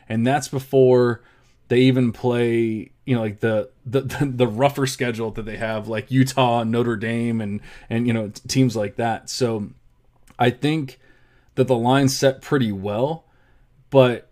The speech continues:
if they lose one of those games to U C L A or Stanford, and then they lose to Utah and Notre Dame,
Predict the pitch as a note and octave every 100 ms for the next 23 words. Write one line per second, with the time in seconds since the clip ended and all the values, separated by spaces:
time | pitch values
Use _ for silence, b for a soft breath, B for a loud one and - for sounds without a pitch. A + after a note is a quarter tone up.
0 | _ B2+ A#2+ D#3 E3 F3 B2+ G#2+ G#2 A#2+
1 | C#3+ B2+ A#2+ A2+ G#2+ A2+ B2 G#2+ - A2
2 | A2+ G#2+ A#2 G#2+ A2 A2 A2+ A#2 A2+ A2+
3 | A2 G#2+ - A2+ A#2 A2 G#2 G2 G2 -
4 | _ A#2+ A#2+ A#2 A#2 A2 A#2 A2+ - A2
5 | A#2 B2 A2+ A#2 G#2+ A2 A2 G2+ A2+ B2
6 | G#2 G2